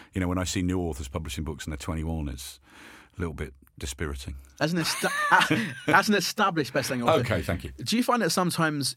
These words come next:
Speaker 2: you're maybe a gateway into, into crime writing? People who maybe haven't read crime fiction before get into your work, uh, first?
Speaker 1: Well, somebody, I mean, you know, somebody always has to be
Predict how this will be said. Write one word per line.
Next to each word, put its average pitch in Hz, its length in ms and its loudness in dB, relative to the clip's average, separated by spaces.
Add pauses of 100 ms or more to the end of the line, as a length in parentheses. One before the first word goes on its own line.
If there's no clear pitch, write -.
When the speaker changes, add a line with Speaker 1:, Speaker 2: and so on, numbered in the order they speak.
Speaker 2:
you're 139 420 2
maybe 139 240 0
a 123 40 0
gateway 127 420 0
into, 113 140 -4
into 120 200 -2
crime 117 260 -4
writing? 110 260 -4
People 131 240 -2
who 127 120 2
maybe 127 260 0
haven't 131 260 0
read 123 200 -2
crime 123 180 -2
fiction 117 300 -4
before 117 320 -2
get 110 120 -4
into 120 220 -4
your 117 160 -2
work, 113 360 -4 (360)
uh, 85 80 -6
first? - 580 -2 (440)
Speaker 1:
Well, 247 80 2
somebody, 233 320 4
I 123 80 4
mean, 135 200 2
you 135 160 2
know, 90 240 2
somebody 120 440 2
always 101 240 0
has 101 160 -2
to - 80 -6
be 90 400 0